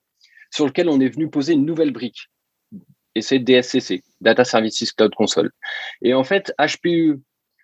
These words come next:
petit à petit, ouvre un écosystème complet de services cloud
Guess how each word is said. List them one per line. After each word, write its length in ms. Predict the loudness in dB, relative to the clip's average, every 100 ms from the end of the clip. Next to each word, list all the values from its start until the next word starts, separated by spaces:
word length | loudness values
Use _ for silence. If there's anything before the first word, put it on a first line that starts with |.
| _ _ _ _ _ _ -6
petit 420 | -4 -4 -2 -2
à 60 |
petit, 340 | -2 -2 -2 0
ouvre 240 | 0 0 2
un 120 | 2
écosystème 720 | 0 -2 -4 -6 -2 0 0
complet 500 | -2 -4 -2 0 0
de 380 | -2 -2 0 -2
services 460 | -4 -4 -6 -12
cloud 440 | -2 0 0 -2